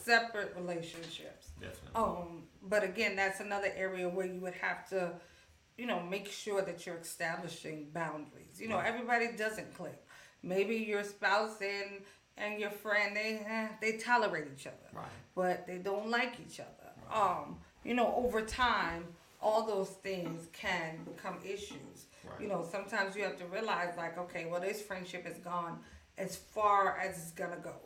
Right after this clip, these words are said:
Speaker 1: Right.
Speaker 2: Um, there's nowhere for it to go because the, of the clash.
Speaker 1: Right.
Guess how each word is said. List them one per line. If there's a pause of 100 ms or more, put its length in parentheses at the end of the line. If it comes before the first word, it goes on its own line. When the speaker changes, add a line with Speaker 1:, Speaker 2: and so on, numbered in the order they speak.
Speaker 1:
Right. (440)
Speaker 2:
Um,
there's
nowhere
for
it
to
go
because (720)
the, (140)
of
the
clash.
Speaker 1:
Right.